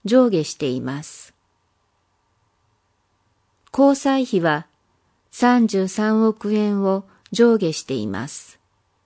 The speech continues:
合併特例債については、平成二十一年度から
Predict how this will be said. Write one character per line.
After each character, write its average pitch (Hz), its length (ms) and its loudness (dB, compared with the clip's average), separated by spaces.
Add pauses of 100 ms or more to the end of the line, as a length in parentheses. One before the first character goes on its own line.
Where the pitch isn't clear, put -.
(1400)
合 220 200 2 (100)
併 277 200 6
特 269 260 0
例 277 180 4
債 233 260 0
に 185 140 -2
つ 208 160 -2
い 190 120 0
て 156 140 -4
は、 139 280 -4 (920)
平 233 240 6
成 226 320 4
二 247 240 6
十 214 240 4
一 185 280 -2
年 214 220 2
度 180 140 -2
か 147 140 -8
ら 131 220 -2